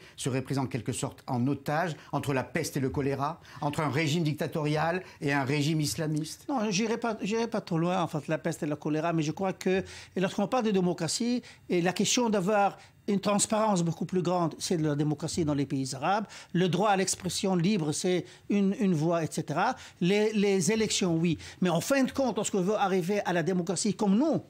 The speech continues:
Speaker 2: on la comprend, comme, euh, l'Occident le comprend,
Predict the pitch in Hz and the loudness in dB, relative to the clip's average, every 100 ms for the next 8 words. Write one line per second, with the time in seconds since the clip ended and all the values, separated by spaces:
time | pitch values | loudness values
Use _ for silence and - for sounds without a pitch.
0 | - 175 156 175 156 160 143 220 214 185 | -4 -2 0 -2 -2 -4 -2 -2 -2 -4
1 | - - 196 185 185 185 180 185 180 180 | -10 -4 0 2 2 2 2 2 4 2
2 | 185 - 240 294 208 185 - 202 | 2 2 2 4 2 0 -2 -2